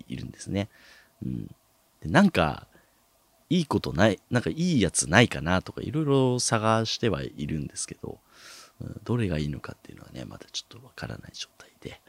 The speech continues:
うん。まあ、よくあるのが、こう、こういう声とかだけでやるのであれば、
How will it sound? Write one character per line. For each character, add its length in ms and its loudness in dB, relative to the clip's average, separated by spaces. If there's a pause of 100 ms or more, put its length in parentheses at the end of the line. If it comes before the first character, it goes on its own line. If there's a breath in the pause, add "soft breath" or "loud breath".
(340 soft breath)
う 40 -10
ん。 180 -12 (960 loud breath)
ま 60 -2
あ、 40 0
よ 140 4
く 160 2
あ 80 6
る 120 4
の 120 4
が、 680 -2 (260)
こ 120 -12
う、 60 -14
こ 160 4
う 40 10
い 40 4
う 20 0
声 340 6
と 140 -4
か 420 -6
だ 100 -8
け 120 -6
で 140 -4
や 100 -6
る 400 -6
の 100 -12
で 120 -12
あ 80 -10
れ 100 -12
ば、 380 -14